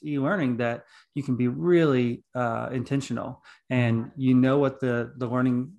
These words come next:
Speaker 1: outcomes, performing outcomes need to be, and you can reverse engineer what needs to be taught. And sometimes you can do that in twenty or thirty minutes as opposed to two hours or a full day's training. Um,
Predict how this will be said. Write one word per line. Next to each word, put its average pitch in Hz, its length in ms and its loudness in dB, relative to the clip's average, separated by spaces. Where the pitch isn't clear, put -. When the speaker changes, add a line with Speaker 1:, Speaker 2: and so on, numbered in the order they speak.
Speaker 1:
outcomes, 123 460 -2
performing 123 380 0
outcomes 117 440 -4
need 113 160 -4
to 113 60 -8
be, 151 400 0
and 131 100 2
you 123 80 2
can 123 120 0
reverse 120 440 -2
engineer 117 760 -2
what 123 220 -4
needs 120 280 -4
to - 80 -20
be 117 120 -4
taught. 147 400 0
And 123 260 -2
sometimes 175 440 -2
you 123 80 -4
can 120 120 -4
do 117 140 -4
that 131 240 -4
in 127 220 0
twenty 135 260 0
or 139 60 0
thirty 139 280 -2
minutes 190 380 -4
as 117 140 -4
opposed 120 380 -2
to 113 340 -2
two 123 220 0
hours 110 380 -2
or 110 120 -4
a 107 100 -10
full 117 180 -2
day's 113 320 -4
training. 120 460 -4
Um, 113 460 2